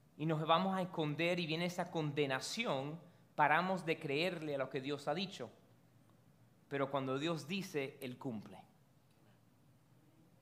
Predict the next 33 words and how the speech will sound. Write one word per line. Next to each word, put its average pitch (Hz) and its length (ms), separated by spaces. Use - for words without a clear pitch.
Y 120 40
tenemos 147 320
que 151 120
seguir 151 420
creyéndolo. 120 720
Pueblo, 170 240
tenemos 165 300
que 165 100
ser 170 360
intencional 160 1300
en 131 160
la 117 100
búsqueda 127 540
del 110 200
Señor. 131 340
Intencional. 156 800
Esa - 140
es - 20
la 165 80
palabra 175 360
que 180 60
el 160 60
Señor 165 300
nos 165 100
dio 180 140
para 165 160
esta 170 260
casa 175 340
en 143 100
este 160 280
año 160 240
veinte 160 320
veintidós. 147 720